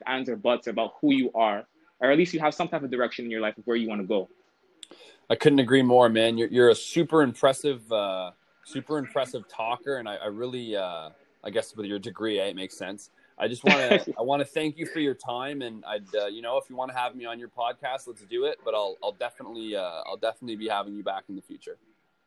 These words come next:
Speaker 1: Yeah, definitely. No, Zach, I just wanna say thank you for your time. Thank you for the opportunity.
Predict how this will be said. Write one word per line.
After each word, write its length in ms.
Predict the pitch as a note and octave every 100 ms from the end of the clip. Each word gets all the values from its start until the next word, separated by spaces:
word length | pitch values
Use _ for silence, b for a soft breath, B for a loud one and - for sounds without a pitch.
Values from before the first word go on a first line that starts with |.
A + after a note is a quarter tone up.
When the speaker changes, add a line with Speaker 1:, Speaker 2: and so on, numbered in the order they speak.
| _ _ _
Speaker 1:
Yeah, 180 | B2+ D3+
definitely. 360 | C#3 D#3 D3+ C3+
No, 200 | C#3+ C3
Zach, 220 | C#3 C3+
I 80 | C3
just 100 | D3+
wanna 160 | C#3+
say 180 | C#3+ C3
thank 260 | B2 C#3 -
you 60 | -
for 80 | B2
your 280 | A2+ C#3+
time. 340 | D3+ D3+ D3 C#3
Thank 140 | C#3
you 60 | C#3
for 60 | -
the 60 | B2+
opportunity. 800 | A#2+ - - C3+ C3+ C3 C3